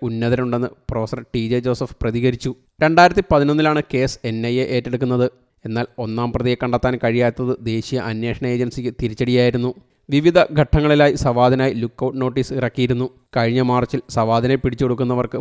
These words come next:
പത്ത് ലക്ഷം രൂപ ഇനാം പ്രഖ്യാപിച്ചിരുന്നു. തിരച്ചിൽ ഊർജിതമാക്കുന്നതിനിടയിലാണ് പ്രതി പിടിയിലായത്. കൈവെട്ട് കേസിൽ മുപ്പത്തൊന്ന് പ്രതികളെ ഉൾപ്പെടുത്തി രണ്ടായിരത്തി പതിനഞ്ചിൽ എൻ ഐ എ ആദ്യ കുറ്റപത്രം സമർപ്പിച്ചിരുന്നു. ഇതിൽ പതിനെട്ട് പേരെ വെറുതെ വിടുകയും പതിമൂന്ന് പേരെ ശിക്ഷിക്കുകയുമായിരുന്നു.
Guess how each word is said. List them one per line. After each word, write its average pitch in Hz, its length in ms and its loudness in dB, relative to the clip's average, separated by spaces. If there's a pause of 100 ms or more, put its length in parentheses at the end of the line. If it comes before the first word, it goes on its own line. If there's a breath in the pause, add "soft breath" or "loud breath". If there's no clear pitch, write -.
(100)
പത്ത് 117 240 -2
ലക്ഷം 120 280 -4
രൂപ 123 100 -2 (100)
ഇനാം 123 240 0
പ്രഖ്യാപിച്ചിരുന്നു. 123 680 0 (300)
തിരച്ചിൽ 160 340 4 (140)
ഊർജിതമാക്കുന്നതിനിടയിലാണ് 143 1120 2 (140)
പ്രതി 123 200 -4 (120)
പിടിയിലായത്. 117 560 0 (400)
കൈവെട്ട് 113 400 -2
കേസിൽ 127 240 0 (140)
മുപ്പത്തൊന്ന് 123 460 -4
പ്രതികളെ 123 300 0 (100)
ഉൾപ്പെടുത്തി 127 420 -2 (440)
രണ്ടായിരത്തി 120 500 0
പതിനഞ്ചിൽ 120 420 -2 (240)
എൻ 113 80 -6 (120)
ഐ - 100 -2
എ - 40 0 (160)
ആദ്യ 117 260 -2
കുറ്റപത്രം 120 640 -4
സമർപ്പിച്ചിരുന്നു. 123 560 -2 (440)
ഇതിൽ 123 160 -2 (140)
പതിനെട്ട് 117 400 -2
പേരെ 127 160 2 (100)
വെറുതെ 117 260 -2
വിടുകയും 123 360 0 (280)
പതിമൂന്ന് 117 420 -2
പേരെ 127 120 2 (120)
ശിക്ഷിക്കുകയുമായിരുന്നു. 123 840 0